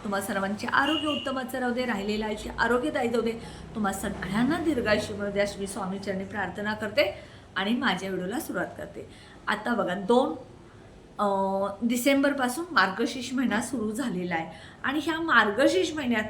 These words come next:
आपल्याला जास्तीत जास्त महालक्ष्मीची आणि भगवान विष्णूंची सेवा करायची असते, कारण हा संपूर्ण महिना भगवान विष्णूंना आणि माता लक्ष्मीला आपण समर्पित केलेला असतो.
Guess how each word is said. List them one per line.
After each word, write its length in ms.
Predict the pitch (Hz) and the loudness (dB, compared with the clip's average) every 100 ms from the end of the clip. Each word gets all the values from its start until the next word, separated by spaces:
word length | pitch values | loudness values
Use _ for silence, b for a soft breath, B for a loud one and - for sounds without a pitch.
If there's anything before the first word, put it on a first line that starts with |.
| - | -6
आपल्याला 380 | 233 247 254 302 | -10 -2 2 2
जास्तीत 760 | 262 277 226 - - - 370 349 | 2 2 2 2 -6 4 6 8
जास्त 440 | 214 240 - 214 208 B B B - | 6 6 -4 -8 -8 B B B 0
महालक्ष्मीची 960 | 240 269 330 330 - 254 247 247 233 | 2 6 6 6 2 -2 -2 -2 -2
आणि 220 | 254 240 247 | -2 0 0
भगवान 460 | 240 202 220 294 | -4 -2 0 0
विष्णूंची 580 | 311 - 208 220 220 349 | -2 -6 -8 -6 -2 -2
सेवा 280 | - 226 185 | 0 0 0
करायची 400 | 185 185 175 190 | -2 -4 -4 -6
असते, 360 | 185 - - - - | -8 -10 -14 -14 -8
कारण 160 | 311 330 | -2 -2
हा 220 | 294 311 | 0 0
संपूर्ण 680 | 339 320 254 240 240 349 381 | 0 0 2 2 2 -2 2
महिना 560 | 370 320 262 240 254 190 B B B | 2 0 2 4 4 0 B B B
भगवान 360 | 247 247 269 285 | -4 -2 -2 -2
विष्णूंना 560 | 247 240 - 294 339 240 | -4 -8 -6 -4 0 2
आणि 180 | 208 226 | 0 0
माता 300 | 226 226 254 | -4 -4 -6
लक्ष्मीला 540 | 233 - 240 254 269 | -6 -6 -4 -2 0
आपण 260 | 269 - 254 | 0 0 -4
समर्पित 500 | 254 196 202 202 226 | -4 -4 -4 -6 -4
केलेला 400 | 233 185 185 180 | 0 0 0 -2
असतो. 240 | - - | -6 -10